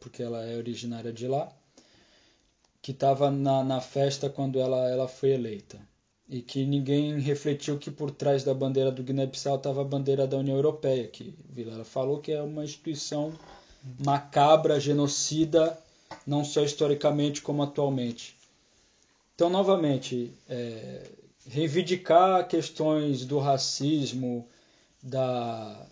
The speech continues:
da xen-, xenofobia, da homofobia, da transfobia,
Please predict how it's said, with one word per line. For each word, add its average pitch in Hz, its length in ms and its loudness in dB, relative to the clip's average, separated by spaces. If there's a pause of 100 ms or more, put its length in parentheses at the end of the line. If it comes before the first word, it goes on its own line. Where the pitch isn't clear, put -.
da 131 240 -6
xen-, 139 420 -4 (100)
xenofobia, 135 1300 2
da 127 320 -2
homofobia, 139 760 2
da 127 140 2
transfobia, 135 1000 0